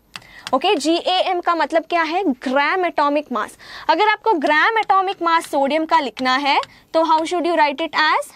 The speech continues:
ट्वेंटी थ्री grams, बस। ओके, कुछ चेंजेस नहीं है वहाँ पे, कैलकुलेशन में कुछ चेंजेस नहीं है, आपको सिर्फ ग्राम्स ऐड करना है। ओके,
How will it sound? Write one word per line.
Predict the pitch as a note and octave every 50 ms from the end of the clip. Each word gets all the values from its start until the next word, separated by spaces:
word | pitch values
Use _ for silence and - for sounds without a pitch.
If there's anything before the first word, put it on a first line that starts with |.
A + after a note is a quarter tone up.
| - -
ट्वेंटी | - E4 D#4 D#4+ D#4 E4+ D#4+
थ्री | - F4 E4 F4 F4
grams, | D4 D4+ D#4 C4+ - - - - - - -
बस। | F4+ - - - - - - _ _ _ - - - - B3+
ओके, | C4+ G4+
कुछ | A#4 - G#4+ A4 -
चेंजेस | - G#4+ G4 F#4 G4 F#4+ G#4 A4+ -
नहीं | F#4+ F4+ F#4+ F#4
है | F4+ D#4
वहाँ | D4 D4+ C#4 C#4
पे, | - F#4
कैलकुलेशन | E4+ - D#4+ D4+ D4 D4+ D4 E4+ F4 F#4 F4+ - F#4+ F4+
में | F#4 F#4
कुछ | - G#4 G4 -
चेंजेस | - C#4 B3 B3 A#3+ D4 D#4+ -
नहीं | D#4+ D#4+ D#4 D#4+ D#4
है, | D4+ D#4 A#4 - - - - - - -
आपको | F4+ G4+ - - A4 A4
सिर्फ | - A#4 C#5 C#5 - C4+
ग्राम्स | A#3 - C#4+ D4 D4 D4 E4+ F#4 D#4+ C4+ - - B3+
ऐड | A#3+ A3 G#3 A3
करना | - F#3+ F#3 G3 F#3+
है। | - - -
ओके, | - A3+ - - F4